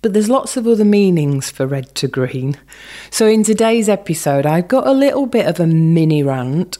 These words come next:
and then I've got a great tip for when you're not feeling a ten out of ten in your A game for getting on with creating or growing your business. So if you're sat down at home or in the office,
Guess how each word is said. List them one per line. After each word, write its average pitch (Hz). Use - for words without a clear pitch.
and 170
then 185
I've 226
got 143
a 147
great 170
tip 135
for -
when 160
you're 170
not 214
feeling 156
a 147
ten 165
out 156
of 143
ten 143
in 139
your 139
A 147
game 131
for 156
getting 151
on 139
with 139
creating 143
or 208
growing 127
your 160
business. 170
So 175
if 254
you're 262
sat 214
down 156
at 147
home 147
or 139
in 147
the 143
office, 185